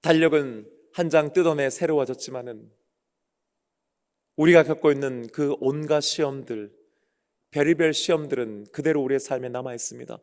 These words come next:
아니요. 감사하게도 삼월까지는 평탄했던 우리들에게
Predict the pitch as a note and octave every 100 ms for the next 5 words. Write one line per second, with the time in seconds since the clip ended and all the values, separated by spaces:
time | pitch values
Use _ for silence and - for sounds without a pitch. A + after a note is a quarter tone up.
0 | - - A#2 B2+ D3+ C#3 _ _ _ _
1 | _ _ _ _ _ _ _ _ _ _
2 | _ - E3 E3 F#3 E3+ E3+ - G3+ G3
3 | F#3 E3+ D#3+ D#3 - F#3 G3 E3+ F3 D3
4 | C3+ C#3+ D3 C3 B2 A2+ G#2+